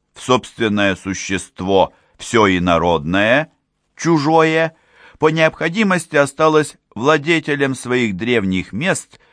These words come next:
и сделалось известным уже под именем запорожцев и донцов, таких же уннов, кутургуров и утургуров, таких же роксолан с берегов реки Роси, где по большей части обитали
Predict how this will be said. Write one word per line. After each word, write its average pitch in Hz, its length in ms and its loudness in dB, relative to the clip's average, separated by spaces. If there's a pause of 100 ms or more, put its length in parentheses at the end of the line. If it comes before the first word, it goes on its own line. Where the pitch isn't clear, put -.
(280)
и 127 100 2
сделалось 180 600 2
известным 147 580 -2
уже 135 200 -2
под 131 240 -4
именем 135 440 0
запорожцев 110 1120 -2
и 139 100 0
донцов, 131 800 0 (580)
таких 196 460 0
же 104 180 0 (100)
уннов, 139 640 0 (280)
кутургуров 123 1040 0
и 101 120 -2
утургуров, 147 840 0 (500)
таких 120 380 2
же 110 140 2
роксолан 104 720 0
с 98 60 -8
берегов 98 500 -4
реки 90 360 -6
Роси, 113 560 -4 (400)
где 160 240 -2
по 170 180 2
большей 147 380 0
части 135 380 -2
обитали 92 760 -2